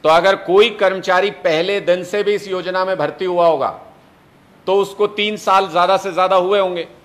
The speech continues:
मुख्यमंत्री जी कह रहे हैं कि जिन्होंने पांच साल पूरे कर लिए, उनको हम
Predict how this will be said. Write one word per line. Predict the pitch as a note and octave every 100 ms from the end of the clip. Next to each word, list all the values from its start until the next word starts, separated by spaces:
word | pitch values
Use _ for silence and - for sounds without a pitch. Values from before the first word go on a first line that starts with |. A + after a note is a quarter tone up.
| _ _ _ _ _ C3
मुख्यमंत्री | F3 G3 G3 G3 F#3 G3
जी | F#3+
कह | F#3+ E3
रहे | E3 F3+
हैं | F#3+ F#3+
कि | F#3+
जिन्होंने | C3 D#3 E3+ F3+
पांच | F#3 - E3 F3 F3
साल | - F3+ F3
पूरे | F3 C#3+ D#3 F3
कर | E3+ E3+
लिए, | F3+ G3 G#3+ G#3 - _ _ _ _ _ _ _ -
उनको | D#3+ F3+ F3+ F#3+
हम | E3 F3+ G#3+ G#3